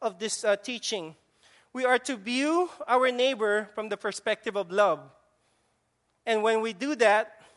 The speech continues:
we will always seek his good. Isn't it not? We would avoid doing what is harmful to that person, and thus we will feel, we will fulfill the law. Amen?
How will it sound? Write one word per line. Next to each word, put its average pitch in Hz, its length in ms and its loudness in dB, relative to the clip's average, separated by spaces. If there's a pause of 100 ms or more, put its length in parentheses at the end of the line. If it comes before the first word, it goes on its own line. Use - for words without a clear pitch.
(680)
we 240 160 -6
will 214 280 0
always 233 400 4
seek - 540 -8
his 165 280 -12
good. 147 300 -6 (1080)
Isn't 202 220 -8
it 196 140 -4
not? 214 260 2 (1300)
We 220 100 -6
would 214 240 -2
avoid 202 640 2
doing 220 540 0 (100)
what 196 180 -2
is 190 140 -6
harmful 220 520 0
to 240 120 -10
that 196 340 0
person, 269 520 -4 (1000)
and 185 240 -4
thus 208 420 2
we 185 120 -4
will 175 160 -6
feel, 208 380 0 (260)
we 180 140 -6
will 185 200 -4
fulfill 190 480 -4
the 185 120 0
law. 151 320 -4 (520)
Amen? 196 400 0